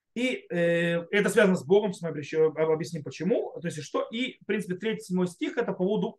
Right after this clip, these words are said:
э, обетов. Итак, итак, мы сказали в, в четвёртой главе,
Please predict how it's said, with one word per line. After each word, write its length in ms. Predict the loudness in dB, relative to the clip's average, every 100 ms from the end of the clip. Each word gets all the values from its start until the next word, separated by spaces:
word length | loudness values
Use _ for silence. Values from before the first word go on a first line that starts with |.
| -4
э, 800 | 0 4 6 4 2 0 -2 -4 -4
обетов. 400 | 0 0 -2 -10 _ _ _ _ _ _ _ _ _ -4
Итак, 380 | 0 0 0 -12 _ _ _ -2
итак, 260 | 2 2
мы 80 | 0
сказали 720 | -2 0 4 4 6 6 4 0
в, 360 | 0 0 -2
в 40 | -10
четвёртой 420 | -2 0 2 -2
главе, 500 | 0 0 2 2